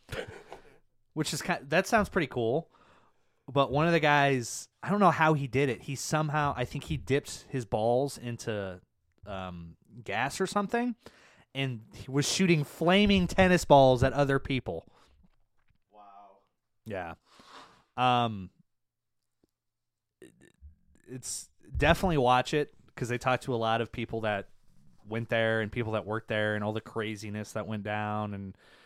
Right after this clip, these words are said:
Speaker 1: like, teenagers get, getting drunk and just doing crazy shit, like, like, jumping off of, like, twenty-foot cliffs, and, like, no one's, lifeguards aren't paying attention, and more people are jumping on top of 'em, and yeah, it's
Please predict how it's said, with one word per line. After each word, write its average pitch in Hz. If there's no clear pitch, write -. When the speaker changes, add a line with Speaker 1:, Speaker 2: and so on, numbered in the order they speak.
Speaker 1:
like, 95
teenagers 110
get, 107
getting 104
drunk 107
and 101
just 98
doing 104
crazy 98
shit, 101
like, 95
like, 98
jumping 113
off 107
of, 107
like, 98
twenty-foot 107
cliffs, 107
and, 98
like, 95
no 107
one's, 101
lifeguards 113
aren't 113
paying 110
attention, 104
and 95
more 98
people 110
are 101
jumping 104
on 98
top 98
of 101
'em, 101
and 92
yeah, 87
it's 90